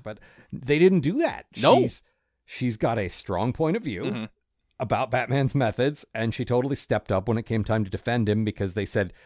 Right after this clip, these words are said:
Speaker 1: uh, "We'll kill you both if you don't, like, earnestly defend him."
Speaker 2: Yeah.
Speaker 1: So she does a thing that a-, any trained attorney or, like, uh, someone who's, who's done, like, debate,
Speaker 2: Mm-hmm.
Speaker 1: like, like, you know,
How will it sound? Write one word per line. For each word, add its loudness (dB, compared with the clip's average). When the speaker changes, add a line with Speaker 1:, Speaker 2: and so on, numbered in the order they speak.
Speaker 1:
uh, -2
"We'll 0
kill 2
you 2
both 4
if -6
you -2
don't, -2
like, -8
earnestly -4
defend -4
him." 0
Speaker 2:
Yeah. 0
Speaker 1:
So -6
she -4
does 2
a -2
thing 0
that -4
a-, -14
any 0
trained 0
attorney 0
or, -2
like, -6
uh, -10
someone -2
who's, -4
who's -8
done, -4
like, -6
debate, -6
Speaker 2:
Mm-hmm. -8
Speaker 1:
like, -6
like, -6
you -8
know, -4